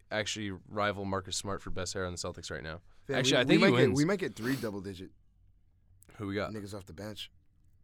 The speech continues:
Speaker 1: Zeller.
Speaker 2: We got Brown with nine, Zeller with nine, and Green with seven.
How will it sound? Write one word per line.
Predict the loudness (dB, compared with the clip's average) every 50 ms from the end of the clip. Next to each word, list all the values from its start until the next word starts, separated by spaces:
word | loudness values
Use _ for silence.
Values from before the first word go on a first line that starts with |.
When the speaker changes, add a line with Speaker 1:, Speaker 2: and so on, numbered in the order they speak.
| -20 -20 -20 -20 -12 -8 -4
Speaker 1:
Zeller. | -2 0 2 2 2 2 2
Speaker 2:
We | 2
got | 2 0 -2
Brown | -2 -2 0 2 2
with | 2 2 0
nine, | 0 0 0 0 0 -2
Zeller | -2 -2 -2 -2 -2
with | -2 -4
nine, | -4 -4 -4 -6
and | -8 -8
Green | -8 -8 -6 -6
with | -8 -8
seven. | -8 -8 -8 -10 -10 -14 -16